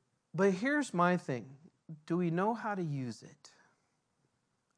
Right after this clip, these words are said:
Do we know how to use it? It says that these weapons that we have in God in verse five, they cast down arguments and every high thing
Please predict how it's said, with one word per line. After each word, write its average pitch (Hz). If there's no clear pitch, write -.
Do 147
we 143
know 165
how 190
to 175
use 127
it? -
It 165
says 240
that 160
these 190
weapons 208
that 160
we 165
have 196
in 202
God 196
in 160
verse 151
five, 190
they 151
cast 208
down 202
arguments 220
and 160
every 226
high 190
thing 175